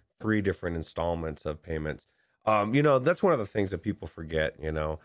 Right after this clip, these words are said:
Um, Fallout is amazing. Skyrim is amazing. Those open world, it's the, it's the world that makes it so amazing, right? Like, you wanna be in that open,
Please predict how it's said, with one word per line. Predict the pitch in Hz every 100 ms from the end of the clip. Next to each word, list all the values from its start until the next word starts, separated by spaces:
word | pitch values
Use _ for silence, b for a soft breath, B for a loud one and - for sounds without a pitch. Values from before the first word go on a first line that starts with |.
| b b b -
Um, | 87 87 82 85
Fallout | - 127 131 120 107 110 110 - _ _
is | 101 95
amazing. | 90 90 90 92 87
Skyrim | 87 - 95 104 107 101
is | 95
amazing. | 92 85 87 90 90 87
Those | 85 85
open | 87 85 85
world, | 80 85 87
it's | 95 92
the, | - 92 82
it's | 87 90 -
the | 90
world | 82 90 127 131
that | 92 - _ _ _ _
makes | 85 95 - - _
it | 87 -
so | - 90
amazing, | 82 95 139 95 73
right? | 80 98 143 -
Like, | 80 82
you | 92 92 101
wanna | 110 107
be | 98 107 107
in | 101
that | 98 87
open, | - 104 - 90